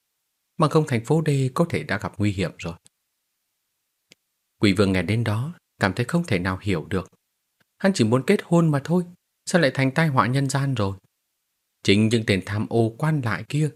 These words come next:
khốn kiếp của thế giới loài người, lại tùy tiện đặt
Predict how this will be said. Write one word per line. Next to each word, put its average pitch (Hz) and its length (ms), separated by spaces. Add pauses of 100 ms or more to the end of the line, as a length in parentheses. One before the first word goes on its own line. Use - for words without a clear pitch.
(160)
khốn 120 260
kiếp 160 160 (100)
của - 200
thế 107 120
giới 135 200
loài 98 120
người, 90 340 (440)
lại 135 160
tùy 123 180
tiện 107 260
đặt 101 140